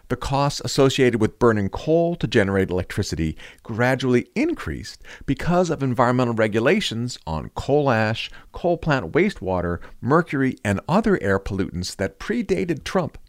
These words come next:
President Trump tried to repeal many of these rules, but failed when challenged in court. And so, about one hundred coal-fired power plant units closed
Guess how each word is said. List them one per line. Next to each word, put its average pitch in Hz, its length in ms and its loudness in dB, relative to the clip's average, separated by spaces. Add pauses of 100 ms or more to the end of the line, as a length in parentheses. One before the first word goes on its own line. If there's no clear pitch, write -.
(680)
President 220 440 0
Trump - 360 0
tried 156 300 4
to 139 80 -4
repeal 240 540 2
many 120 240 4
of 87 80 0
these 85 180 0
rules, 73 480 -4 (240)
but 135 140 -4
failed 123 760 0
when 95 200 -4
challenged 117 720 0
in 104 140 -4
court. - 460 -8 (220)
And 202 160 -8
so, 220 400 2 (260)
about 180 360 2
one 214 340 2
hundred 196 560 -2
coal-fired 170 680 -2
power 123 260 0
plant 98 320 -4
units 95 320 -4
closed 175 640 -4